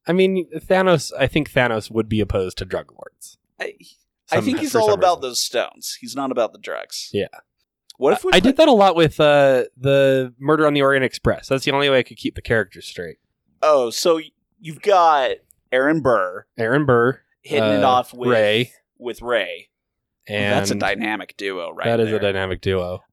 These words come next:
Speaker 2: Uh, Gilderoy Lockhart, and yes, that's how you pronounce his
Speaker 1: Lockhart.
Speaker 2: name. Lockhart goes
Speaker 1: <laughs>
Speaker 2: around and
Speaker 1: J K Rowling did announce, yeah, you've all been saying it wrong this whole time.
Speaker 2: <laughs>
Speaker 1: It's
Speaker 2: It is.
Speaker 1: Voldemort and it's Lockhart.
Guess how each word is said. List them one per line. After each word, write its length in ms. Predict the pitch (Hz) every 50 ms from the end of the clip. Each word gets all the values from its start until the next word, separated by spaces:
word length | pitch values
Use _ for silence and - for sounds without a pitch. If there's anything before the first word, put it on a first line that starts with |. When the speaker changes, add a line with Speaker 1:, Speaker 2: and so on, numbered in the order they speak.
| -
Speaker 2:
Uh, 300 | - 107 107 104 104 104 104 101 98 95 - 123
Gilderoy 440 | 107 127 139 151 165 175 160 151 143 123
Lockhart, 680 | 117 120 131 143 - - 120 101 92 95 98 95 - _ _ _ _ _ _ _ _ _ _ _ _ _ _ _ _ _ _ -
and 140 | 127 127 123
yes, 300 | 127 120 110 110 - -
that's 220 | - 135 123 120 -
how 80 | 156 135
you 120 | 127 113
pronounce 360 | - - 117 113 110 101 - -
his 80 | -
Speaker 1:
Lockhart. 760 | 139 131 123 117 92 101 110 117 104 82 80 98 123 117 -
Speaker 2:
name. 120 | - 123
Lockhart 800 | 123 127 131 131 139 - - - - 117 92 101 120 139 - - - - _ _ _ _ - - _ - - - - _ _ _ _ - 131
goes 260 | 135 143 131 135 127
Speaker 1:
<laughs> 20 | 123
Speaker 2:
around 400 | 113 113 120 120 117 113 190 160
and 80 | 117
Speaker 1:
J 140 | 113 180 185
K 160 | - - 175
Rowling 280 | 160 147 135 131 127 120
did 160 | 117 127 117
announce, 420 | 117 107 110 107 104 104 - - -
yeah, 300 | 127 113 104 101 101 101 -
you've 160 | 127 127 123
all 100 | 131 123
been 160 | 110 113 107
saying 220 | - 131 120 107 107
it 80 | 98
wrong 180 | 107 104 101 104
this 120 | 104 98
whole 160 | - 117 110
time. 440 | - - 107 98 95 92 95 98 - - - -
Speaker 2:
<laughs> 120 | - -
Speaker 1:
It's 140 | - 131 127
Speaker 2:
It 60 | 131
is. 40 | 127
Speaker 1:
Voldemort 560 | 147 165 175 185 185 175 185 185 190 185 185 156
and 100 | 156 143
it's 160 | 139 - -
Lockhart. 720 | 135 131 123 123 - - - 127 98 85 95 104 - -